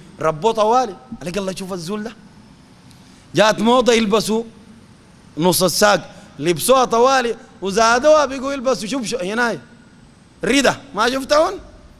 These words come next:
والله يا جماعه المجتمع ده حيرني عديد، حيرونا ذاته يا اخي. يا اخي زول بيقصر جلابته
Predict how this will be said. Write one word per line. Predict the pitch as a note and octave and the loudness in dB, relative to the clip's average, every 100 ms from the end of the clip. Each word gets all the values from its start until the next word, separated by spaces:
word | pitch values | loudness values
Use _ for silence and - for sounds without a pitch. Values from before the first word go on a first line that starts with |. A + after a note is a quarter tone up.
| - - - - - - - - | -20 -20 -20 -20 -20 -20 -20 -2
والله | B3 D#4 D#4+ | 0 2 2
يا | D4 B3 | 2 0
جماعه | A#3+ | 0
المجتمع | G#3+ G3+ F3 F#3+ F#3 | -2 -6 -8 -8 -6
ده | F3 F3+ | -6 -4
حيرني | E3 D#3+ D#3 E3 | -4 -4 -6 -6
عديد، | D#3+ D3+ D#3 - - - - - - - - - - - - | -8 -8 -12 -14 -20 -20 -20 -20 -20 -20 -20 -20 -20 -20 -12
حيرونا | - A#3 D4 E4+ F4 D#4+ C4 | 0 2 4 6 4 4 0
ذاته | C#4+ B3+ F#3 | -2 -4 -4
يا | E3 | -6
اخي. | - - - - - - - - - - B3+ | -8 -16 -20 -20 -20 -20 -20 -20 -20 -2 2
يا | E4 | 4
اخي | D4 | 6
زول | D4+ C#4 | 4 4
بيقصر | C#4 C#4+ - B3 | 2 2 2 0
جلابته | F3+ G#3 G#3 G#3 A#3+ - E3 | 2 2 4 4 2 0 -6